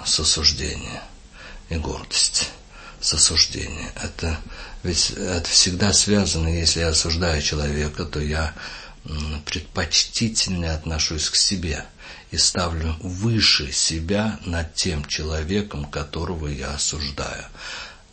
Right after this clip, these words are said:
Умнее считаю себя, э, перед тем человеком, которого я осуждаю.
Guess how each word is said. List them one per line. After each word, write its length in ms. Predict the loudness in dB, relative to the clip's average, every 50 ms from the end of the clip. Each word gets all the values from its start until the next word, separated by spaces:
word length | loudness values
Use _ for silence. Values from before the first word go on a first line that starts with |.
| 2
Умнее 760 | 6 8 10 10 10 10 10 10 10 10 8 6 4 2 0 -4 -6 -8 -12 -12 -4 0
считаю 640 | 4 4 6 4 4 2 2 2 2 2 2 2 2
себя, 560 | 2 4 2 2 2 2 2 2 2 0 -2 -6 -10 -10 -10 -8 -10 -10 -12 -12 -8 -4
э, 200 | -2 -2 -2 -2 -2
перед 300 | 0 2 4 4 4 4
тем 260 | 4 4 6 6 4
человеком, 600 | 4 4 2 2 2 2 2 2 2 0 0 -2 -2
которого 480 | 0 0 0 0 0 0 0 0 0
я 200 | 2 2 2 2
осуждаю. 720 | 4 4 4 4 6 4 4 4 4 2 2 2 0 0